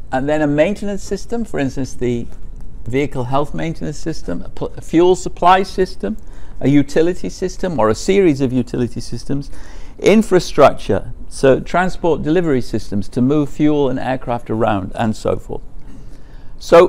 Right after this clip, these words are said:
this is where systems go. And this is how we are to understand systems from a B F O point of view. They're all material entities.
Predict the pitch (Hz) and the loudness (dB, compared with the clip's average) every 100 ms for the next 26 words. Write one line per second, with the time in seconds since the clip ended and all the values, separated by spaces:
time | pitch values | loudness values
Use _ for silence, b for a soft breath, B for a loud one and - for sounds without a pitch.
0 | - 156 247 247 220 196 190 - 196 - | 4 4 4 4 4 6 6 4 -2 0
1 | 175 143 139 104 - - - - - - | -2 0 2 2 0 -10 -8 -8 -8 -8
2 | - - - - - - - - - - | -10 -12 -12 -8 -8 -10 -12 -12 -10 -8
3 | - - - - 107 113 113 113 - - | -8 -8 -10 -4 0 2 0 -2 -4 -8
4 | - - - 123 147 190 - 170 175 170 | -8 -6 -4 0 0 0 2 6 8 8
5 | 165 - 147 156 151 147 - 143 143 139 | 6 4 2 4 4 2 0 -2 -2 -2
6 | 120 107 110 - 117 120 113 127 117 - | -2 -4 -6 -4 -2 -2 -2 0 0 2
7 | 214 - - 82 101 101 104 120 156 180 | 0 0 -4 -6 -6 0 2 4 2 0
8 | - 143 143 143 - 135 - - | -2 0 2 0 0 -2 -4 -8